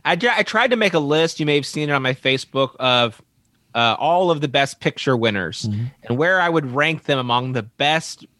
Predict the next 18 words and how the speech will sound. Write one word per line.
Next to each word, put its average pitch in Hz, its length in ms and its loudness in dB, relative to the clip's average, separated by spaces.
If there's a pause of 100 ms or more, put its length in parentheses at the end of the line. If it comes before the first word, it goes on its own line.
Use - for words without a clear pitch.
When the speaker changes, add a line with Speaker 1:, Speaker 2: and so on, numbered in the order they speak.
Speaker 1:
Best 151 320 0
Picture 143 420 -2
winners 120 640 -2
ever. 110 300 0
And 110 100 -2
I 127 80 -2
know 147 200 0
that 139 240 0
is, 127 380 -2
uh, 117 280 2 (340)
that 147 160 -2
could 156 120 -2
be 135 140 2
an 123 80 0
hour-long 127 520 2
discussion 120 560 -4
right 113 220 -4
there. 110 380 0